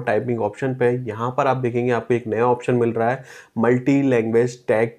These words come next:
प्रिडिक्शंस। ये पहले नहीं आता था, ये मुझे लग रहा है कि अभी अभी आया है। यहाँ पर जो जो ऐप्स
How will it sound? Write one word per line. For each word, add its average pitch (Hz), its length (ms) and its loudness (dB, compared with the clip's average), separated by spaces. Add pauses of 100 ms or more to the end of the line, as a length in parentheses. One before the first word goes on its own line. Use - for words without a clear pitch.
प्रिडिक्शंस। 110 800 -2 (420)
ये 123 240 4
पहले 117 320 0
नहीं 120 340 2
आता 120 240 0
था, 123 320 -4
ये 123 180 2
मुझे 117 260 0
लग 113 160 0
रहा 117 120 0
है 113 100 -2
कि 120 160 -2
अभी 107 220 0
अभी 113 220 0
आया 104 120 0
है। 101 160 -2
यहाँ 107 320 -4
पर 127 100 2
जो 117 200 -2
जो 120 200 2
ऐप्स 107 440 -4